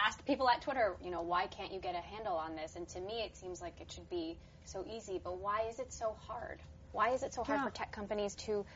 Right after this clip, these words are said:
Speaker 1: prevent it? I mean, couldn't you just censor certain words? <laughs>
Speaker 2: It's hard because you want there to be a lot of dialogue on your platform,
Speaker 1: Mm-hmm.
Speaker 2: that it, it's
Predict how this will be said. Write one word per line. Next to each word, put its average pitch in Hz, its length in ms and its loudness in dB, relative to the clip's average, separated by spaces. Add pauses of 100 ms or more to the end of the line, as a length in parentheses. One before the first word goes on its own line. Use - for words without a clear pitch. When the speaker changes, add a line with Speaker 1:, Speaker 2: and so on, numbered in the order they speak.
(360)
Speaker 1:
prevent 214 400 4
it? - 160 0 (400)
I 196 40 0
mean, 196 80 2
couldn't 269 220 6
you 294 80 8
just 277 180 6
censor 269 280 8
certain 269 380 8
words? 330 420 10 (160)
<laughs> 247 80 4 (800)
Speaker 2:
It's - 400 4 (160)
hard 302 300 10
because 262 320 4
you 220 100 8
want 202 300 10 (340)
there 185 320 6
to - 120 2
be 185 260 8
a 175 100 6
lot 160 260 8
of 139 120 -2
dialogue 147 480 6
on 143 160 -2
your 139 120 -4 (300)
platform, - 500 0
Speaker 1:
Mm-hmm. 190 160 -8
Speaker 2:
that 165 240 4
it, 139 160 -2 (280)
it's - 220 2